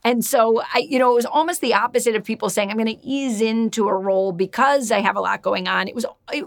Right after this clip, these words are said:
truly was the opposite. It was like, "No, if I take a big job and I feel a passion there, I won't feel that it was a bad decision." So that was sort of what got me started on this journey. But I think, I do believe if you are satisfied with what you're doing,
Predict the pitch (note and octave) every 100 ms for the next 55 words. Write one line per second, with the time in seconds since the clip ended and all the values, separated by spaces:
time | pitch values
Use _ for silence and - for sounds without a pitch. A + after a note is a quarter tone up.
0 | A#3 F4 E4 D4 G#3+ A3 E3 G3 F#3 -
1 | - - F#3+ - A3 G#3+ G3 - G#3+ G#3+
2 | G#3+ G#3 F#3+ G#3 G#3+ A#3+ A3+ B3 G3 E3+
3 | B3+ G3 - - - A3+ A#3 _ _ _
4 | _ _ - G#3+ G3 A3+ A3 G3+ G3+ G#3
5 | G#3 G3+ G3 G3 G#3+ G3+ G3+ - - A#3
6 | G3+ F#3+ - - - - - _ _ -
7 | G3+ F3+ F#3 F#3 - - - - _ _
8 | _ - D#4 E4+ F#4 D#4+ - _ - -
9 | C4+ A3+ B3 G#3+ - G#3+ - A3+ A#3 A#3
10 | G3 F#3+ - - G#3 A3+ - A#3 A3+ A3
11 | D4 C4+ - - _ _ _ _ G#3 A3+
12 | E3+ C4+ D#4 C#4+ A#3 A3+ A3+ A#3 G#3+ -
13 | A3 F3+ E3+ B3 B3 C#4 - G#3 F#3+ G3+
14 | F3+ F#3+ - F#3 F3 F#3 - - A3+